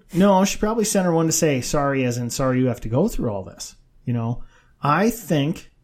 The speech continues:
that she, uh, Doctor Ford may have been assaulted at some point in her life,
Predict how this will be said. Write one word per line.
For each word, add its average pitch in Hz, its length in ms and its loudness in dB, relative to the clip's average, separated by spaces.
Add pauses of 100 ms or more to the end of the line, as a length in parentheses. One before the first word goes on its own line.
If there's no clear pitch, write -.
(320)
that 123 480 -4 (720)
she, 156 640 -4 (200)
uh, 120 540 -10
Doctor 139 260 -4
Ford 151 340 0
may 131 360 2
have 147 340 0
been 131 240 -2
assaulted 123 500 -4
at - 140 -12
some 113 160 -6
point 113 260 -8
in - 60 -20
her 120 80 -8
life, 104 360 -12